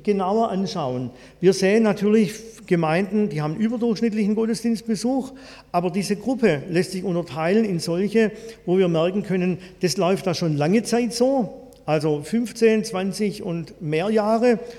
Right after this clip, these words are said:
und welche, da läuft's erst fünf Jahre. Bei denen, wo es relativ kurzfristig ist, da merken wir,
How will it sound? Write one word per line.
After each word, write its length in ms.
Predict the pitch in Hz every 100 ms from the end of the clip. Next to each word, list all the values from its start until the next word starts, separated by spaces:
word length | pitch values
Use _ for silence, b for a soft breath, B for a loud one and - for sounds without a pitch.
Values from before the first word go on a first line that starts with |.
| B B
und 180 | 175 156
welche, 380 | 170 196 196
da 140 | 190 170
läuft's 260 | 170 175
erst 160 | 202 -
fünf 240 | 240 254
Jahre. 400 | 214 165 131 117 113 - B B -
Bei 60 |
denen, 240 | 139 180 185
wo 80 |
es 120 | 185 175
relativ 420 | 165 151 170 -
kurzfristig 580 | 240 247 226 226 226 202
ist, 240 | 247 - B B B
da 160 | - 170
merken 400 | 175 190 190 185
wir, 320 | 196 202 202